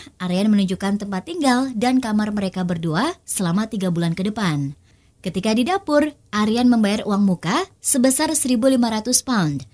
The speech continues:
Tentu bayaran itu kurang berdasarkan persetujuan mereka. Tapi Aryan menyanggupi ketika gaji bulan ini turun. Anaya pun marah dan mencoba menggoda Aryan. Tapi di luar ada paman-paman yang mengawasi tingkah mereka.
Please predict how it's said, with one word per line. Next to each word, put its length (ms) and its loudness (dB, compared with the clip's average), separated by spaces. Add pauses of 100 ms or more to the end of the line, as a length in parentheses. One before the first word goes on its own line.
(420)
Tentu 320 0
bayaran 400 2
itu 560 -2
kurang 480 0
berdasarkan 640 0
persetujuan 480 -4
mereka. 640 -2 (400)
Tapi 240 -4
Aryan 240 2
menyanggupi 800 0
ketika 240 -4
gaji 320 0
bulan 240 2
ini 400 0
turun. 560 0 (320)
Anaya 240 2
pun 240 -2
marah 480 -2
dan 160 0
mencoba 400 4
menggoda 320 2
Aryan. 560 -2 (400)
Tapi 320 -2
di 80 0
luar 320 0
ada 160 -2
paman-paman 640 0
yang 160 2
mengawasi 400 -2
tingkah 240 -4
mereka. 560 -2